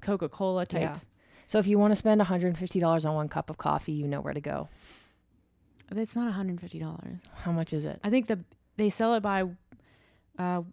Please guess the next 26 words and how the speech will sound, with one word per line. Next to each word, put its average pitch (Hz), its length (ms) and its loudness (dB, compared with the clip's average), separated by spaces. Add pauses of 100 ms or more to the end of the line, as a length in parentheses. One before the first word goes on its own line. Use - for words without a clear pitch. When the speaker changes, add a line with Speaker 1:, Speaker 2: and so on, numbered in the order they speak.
(120)
Speaker 1:
one 185 220 0
hundred 185 440 -2 (220)
grams 127 540 -4 (420)
or 175 60 -12
something 170 260 -6
like 151 160 -8
that. - 240 -10 (120)
Speaker 2:
For 180 100 -8
how 165 160 -4
much? - 440 -8 (1120)
Speaker 1:
Um, 196 960 -10 (1080)
<laughs> - 20 -18
thirty 208 260 -2
bucks. 180 400 -2 (160)
Speaker 2:
Oh, 180 120 2
okay. - 340 -6 (240)
Still. - 460 0 (480)
Speaker 1:
So - 120 -8
it's - 100 -12
a 180 60 -4
thirty 208 260 4
dollar 165 200 0
cup 170 180 -10
of 160 60 -12
coffee. - 360 -14 (180)
Speaker 2:
Yeah. 165 180 -6